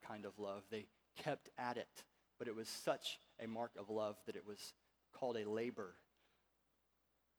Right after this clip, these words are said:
I think we could add to this way that God teaches his people to love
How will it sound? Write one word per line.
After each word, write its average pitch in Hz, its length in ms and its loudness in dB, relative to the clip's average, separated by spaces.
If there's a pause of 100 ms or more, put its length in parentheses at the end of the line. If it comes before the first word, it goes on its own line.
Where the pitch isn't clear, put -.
(880)
I - 60 -20
think 196 140 -2
we 180 60 4
could 151 120 8
add 127 300 8 (320)
to 135 80 -4
this 123 200 2
way 127 240 8
that 120 140 2
God 113 240 6
teaches 131 400 -2
his 131 140 -4
people 127 300 0
to 120 40 4
love 113 340 2